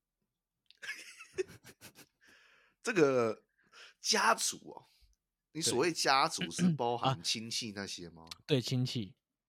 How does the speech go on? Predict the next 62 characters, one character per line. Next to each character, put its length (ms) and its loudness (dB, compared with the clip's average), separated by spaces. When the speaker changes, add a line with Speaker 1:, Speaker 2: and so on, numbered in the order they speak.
Speaker 1:
哦， 180 -2
我 80 -2
不 140 -8
是 180 -4
哦， 120 0
我 60 -6
不 80 -10
是 120 -10
最 160 -6
矮 160 -10
的。 200 -20
Speaker 2:
啊？ 160 -12
你 180 0
不 100 4
是 120 8
最 120 12
矮 60 12
的 80 6
男 200 -2
生？ 280 -2
男 200 2
生 240 4
哦。 200 -2
Speaker 1:
不 100 -16
是 260 -6
啊， 180 -6
你 80 -10
怎 160 2
样？ 360 8
怎 180 4
样？ 200 6
一 40 2
百 200 4
七 200 0
很 140 -2
矮， 160 0
是 60 -6
不 60 -2
是？ 360 -2
是 120 -6
有 100 2
多 240 2
矮？ 240 0
Speaker 2:
嗯， 80 -20
不 100 -12
是， 200 -10
因 140 2
为 140 2
其 80 2
实 120 6
我 80 6
现 120 4
在 60 4
每 180 0
一 40 -2
次 240 2
回 140 2
去 80 4
我 60 8
外 160 4
婆 200 -10
家， 120 -16